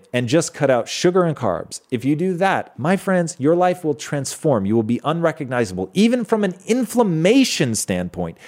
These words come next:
your life will be so fucking different, you won't be able to see straight.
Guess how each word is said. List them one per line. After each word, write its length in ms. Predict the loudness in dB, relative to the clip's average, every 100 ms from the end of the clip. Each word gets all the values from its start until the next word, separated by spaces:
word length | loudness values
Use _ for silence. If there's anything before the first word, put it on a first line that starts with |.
| -6
your 160 | 4 6
life 260 | 6 4 2
will 80 |
be 140 | -2 0
so 380 | 0 4 4 4 -2
fucking 320 | -8 -8 -2
different, 360 | -2 -2 -4
you 100 | -2
won't 200 | 0 0
be 120 | 2 2
able 180 | 2
to 180 | -2 -4
see 400 | -4 -2 2 4
straight. 420 | 4 0 -6 -10